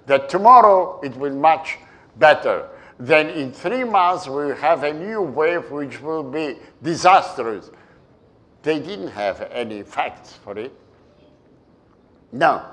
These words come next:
They didn't even have any, they didn't even have facts for what was happening at that time.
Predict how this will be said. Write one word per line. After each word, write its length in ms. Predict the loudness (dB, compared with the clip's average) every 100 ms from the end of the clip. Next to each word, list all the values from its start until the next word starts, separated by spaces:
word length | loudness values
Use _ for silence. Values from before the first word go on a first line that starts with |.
| -20 _ _ _ _ _ _ _ _ _ _
They 220 | 2 2
didn't 240 | 4 0 -2
even 160 | 0
have 960 | 4 4 4 2 2 0 -6 -8 -8 -8 0
any, 360 | 2 2 -2
they 260 | -10 -8 -8
didn't 320 | -6 -6 -6
even 280 | -8 -8 -8
have 280 | -4 -4 -6
facts 380 | -2 0 -2 -6
for 200 | -6 -2
what 300 | 2 2 0
was 260 | -4 -4
happening 420 | 2 2 2 -2 -4
at 180 | -2
that 280 | 2 2 0
time. 360 | 0 0 0